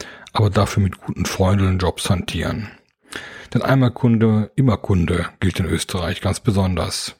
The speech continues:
neben der Devise „Machst was, dann gibt's was“. Es dauert in Österreich lange, bis man die Kunden von sich überzeugt hat oder sie einen überhaupt empfangen. Auch wenn man sie hat,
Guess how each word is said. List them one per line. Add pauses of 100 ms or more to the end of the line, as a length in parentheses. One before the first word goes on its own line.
(100)
neben
der
Devise (320)
„Machst
was, (240)
dann
gibt's
was“. (1900)
Es
dauert
in
Österreich
lange,
bis
man
die
Kunden
von
sich
überzeugt
hat
oder
sie
einen
überhaupt
empfangen. (240)
Auch
wenn
man
sie
hat,